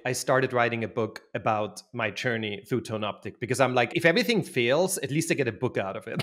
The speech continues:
<laughs> It's like, that's the entrepreneur behind the entrepreneur. I'm like, right? So in half of the book, or more than that, it's, like, failures, right? And, like, big lessons, right? I think what most probably would be the most interesting to our listeners, like, as marketers and in that vein,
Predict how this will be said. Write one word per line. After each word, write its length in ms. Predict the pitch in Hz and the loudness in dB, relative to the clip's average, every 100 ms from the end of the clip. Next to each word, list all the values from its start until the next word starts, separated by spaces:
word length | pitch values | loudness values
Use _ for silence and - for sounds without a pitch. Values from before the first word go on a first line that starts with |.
| - | 8
<laughs> 240 | - - - | 8 8 6
It's 140 | 320 - | 6 6
like, 160 | 254 | 6
that's 160 | 214 214 | 4 2
the 140 | - | 2
entrepreneur 500 | 214 190 208 170 160 165 | 2 2 2 4 4 4
behind 280 | 156 147 143 | 4 2 2
the 80 | |
entrepreneur. 440 | 127 123 131 120 120 | -2 -2 -2 -2 -2
I'm 120 | 110 | 0
like, 160 | 120 117 - - | -2 -4 -6 4
right? 360 | 175 170 - | 4 4 -2
So 300 | - 202 - - - - | 6 6 6 0 -12 -4
in 100 | 180 | 0
half 240 | 165 202 | 4 4
of 140 | 202 - | 2 -6
the 80 | |
book, 300 | 117 160 123 - | 2 4 4 -2
or 80 | |
more 180 | 127 139 | -2 0
than 140 | 143 120 | 0 0
that, 240 | 110 107 | 0 0
it's, 100 | - 123 | -4 -6
like, 160 | 107 | -6
failures, 520 | - 120 120 107 104 | -4 -4 -2 -4 -6
right? 240 | 120 107 107 | -4 -4 -4
And, 140 | 107 | -6
like, 160 | 107 104 110 127 | -8 -10 -16 -6
big 180 | 135 113 | -4 0
lessons, 540 | 113 113 - 104 - - | 0 0 -2 -6 -10 -4
right? 220 | 117 110 110 - - - | -2 -2 -6 -16 -18 -6
I 40 | 156 | 2
think 220 | 214 196 | 4 6
what 240 | 185 - | 2 2
most 200 | 170 160 | -2 2
probably 340 | 170 165 165 143 | 6 6 4 0
would 200 | 147 147 | 0 -2
be 60 | |
the 80 | 123 | -2
most 440 | 127 135 131 - _ | 0 0 0 -6 _
interesting 540 | 147 147 143 - 120 | -6 -4 -4 -4 -8
to 160 | 107 113 | -6 -4
our 100 | 110 | -4
listeners, 640 | 110 131 135 120 113 - | -2 -2 -2 -2 -2 -4
like, 160 | 104 104 | -4 -6
as 120 | - - | -6 -2
marketers 720 | 123 120 113 113 113 110 113 | 0 0 -2 0 0 -2 -4
and 240 | 98 98 - | -8 -10 -8
in 80 | |
that 180 | 113 98 | -6 -2
vein, 180 | 131 143 | 0 0